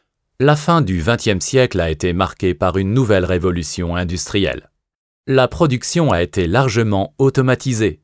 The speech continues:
ce qui a entraîné une forte diminution des effectifs. Un robot coûte moins cher qu'un ouvrier. L'industrie moderne a besoin de main-d'œuvre très qualifiée. L'évolution des techniques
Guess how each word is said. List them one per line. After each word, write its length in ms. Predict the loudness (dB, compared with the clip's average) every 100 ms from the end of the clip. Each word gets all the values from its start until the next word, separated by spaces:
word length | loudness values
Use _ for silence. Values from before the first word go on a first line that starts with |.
| _
ce 180 | -8 -4
qui 260 | -4 -2 -4
a 100 | -2
entraîné 540 | -2 -2 -4 -2 0
une 240 | -2 -2 -6
forte 420 | 0 0 0 -4
diminution 840 | -2 -2 -2 -2 -4 -6 -4 -4
des 260 | -2 -2 0
effectifs. 720 | -2 -2 -4 -10 -10 -14 -20 _ -20 -20 -20 _
Un 120 | 0
robot 500 | 2 0 0 -4 -6 _
coûte 240 | -4 -2 0
moins 200 | -2 -2
cher 260 | -2 -2
qu'un 160 | -2 -2
ouvrier. 500 | -2 0 2 2 0 _ _ _ _ _ 0
L'industrie 540 | 2 2 0 0 0
moderne 480 | 2 4 4 2 2
a 80 | -2
besoin 420 | -2 -2 -2 -2
de 140 | -2
main-d'œuvre 640 | 0 0 2 2 2 -2
très 260 | -4 -4 -6
qualifiée. 600 | -4 -2 -2 -2 -6 -6 _ _ _ _ _
L'évolution 720 | -2 -2 0 -2 -4 -4 -4 -2
des 180 | -4
techniques 580 | -4 -6 -2 -2 -2 -4